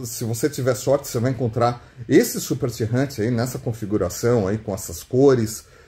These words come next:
e com as rodas com pneus de borracha e com o T H também, né, que define o que, que é um Super Tirante. Mas, é, se você não tiver sorte, você vai encontrar esse, essa versão simples aí, que também é bem legal. Se você não sabe o que, que é um Super Tirante, o que, que é um Tirante,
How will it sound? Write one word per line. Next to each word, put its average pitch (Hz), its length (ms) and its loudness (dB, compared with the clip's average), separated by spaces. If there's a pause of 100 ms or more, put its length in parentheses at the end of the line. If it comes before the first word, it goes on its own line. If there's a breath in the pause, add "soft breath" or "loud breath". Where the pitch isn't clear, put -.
e 120 100 -4
com 113 120 2
as 107 120 0
rodas 107 340 2
com 113 120 -6
pneus 101 280 -2
de 98 80 -8
borracha 113 600 0
e 101 40 0
com 101 420 -2
o 101 60 -4
T 113 180 0
H 104 440 2
também, 113 420 -2
né, 107 180 -2
que 107 140 -10
define 95 400 -2
o - 40 -8
que, 107 120 -4
que - 140 -6
é 95 80 -2
um 95 180 -2 (320 loud breath)
Super 120 320 -2
Tirante. 117 640 0 (260 loud breath)
Mas, 156 580 2
é, 120 260 4
se 117 120 -8
você 123 240 -2
não 135 160 2
tiver 113 460 2
sorte, 113 400 2
você - 140 -6
vai 110 160 0
encontrar 107 560 -2 (220 loud breath)
esse, 143 360 2
essa 123 220 0
versão 123 280 -2
simples 127 580 -2
aí, 101 240 2
que 123 280 -4
também 113 300 2
é 110 40 4
bem 107 140 2
legal. 92 340 0 (200 loud breath)
Se - 100 -8
você 135 180 0
não 233 80 4
sabe 165 240 2
o 143 40 -8
que, 143 100 -6
que 131 120 -4
é 131 40 2
um - 20 0
Super 120 300 -6
Tirante, 113 420 -2
o - 40 -16
que, 117 100 -6
que 110 100 -6
é 120 40 0
um 117 60 0
Tirante, 113 580 -2